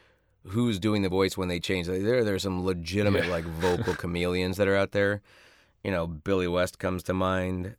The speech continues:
Speaker 1: Uh, John DiMaggio has range that people wouldn't imagine. Nolan North has a range that people don't realize he's capable of. Um, you know, Troy Baker, Trav, like,
Speaker 2: Yeah.
Speaker 1: all these, Travis, I mean, now, now I gotta name all,
Speaker 2: <laughs>
Speaker 1: now I gotta name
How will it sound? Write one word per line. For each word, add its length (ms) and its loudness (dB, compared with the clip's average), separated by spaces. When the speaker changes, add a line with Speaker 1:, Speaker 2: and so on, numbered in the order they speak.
Speaker 1:
Uh, 180 0
John 300 0
DiMaggio 720 0
has 240 0
range 300 -2
that 100 -8
people 200 -4
wouldn't 380 -2
imagine. 500 -2
Nolan 300 0
North 240 0
has 180 -2
a 60 0
range 300 -2
that 120 -6
people 240 -4
don't 220 -4
realize 480 -2
he's 380 -4
capable 420 0
of. 200 -4
Um, 500 -2
you 100 -4
know, 160 -4
Troy 260 -2
Baker, 600 -2
Trav, 280 -2
like, 180 -2
Speaker 2:
Yeah. 60 -2
Speaker 1:
all 180 6
these, 240 0
Travis, 420 2
I 100 0
mean, 240 0
now, 200 8
now 200 6
I 80 8
gotta 140 6
name 220 6
all, 280 10
Speaker 2:
<laughs> 40 -4
Speaker 1:
now 160 10
I 60 12
gotta 120 8
name 200 10